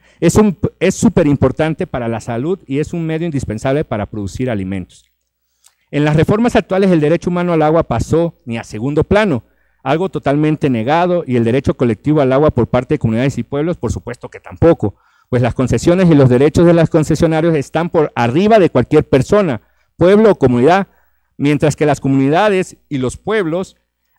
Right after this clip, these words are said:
han sido los responsables de cuidar y generar la biodiversidad del país, son los que han cuidado manantiales, ríos, zonas de recarga y cabeceras de cuenca.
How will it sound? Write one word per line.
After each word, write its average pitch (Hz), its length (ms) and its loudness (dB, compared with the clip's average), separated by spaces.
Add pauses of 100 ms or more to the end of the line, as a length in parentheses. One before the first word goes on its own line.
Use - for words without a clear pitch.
han 170 160 -2
sido 190 360 0
los 156 160 4
responsables 147 540 0
de 131 140 0
cuidar 147 580 0
y 127 80 -2
generar 127 400 2
la 170 100 2
biodiversidad 120 640 4
del 147 140 4
país, 160 440 0 (280)
son 175 220 -4
los 202 140 -4
que 175 100 -2
han 180 100 -4
cuidado 165 320 4
manantiales, 165 800 0
ríos, 175 400 2
zonas 151 280 -4
de 123 120 -4
recarga 156 420 -2
y 165 60 -2
cabeceras 131 500 -2
de 120 120 -8
cuenca. 180 520 -6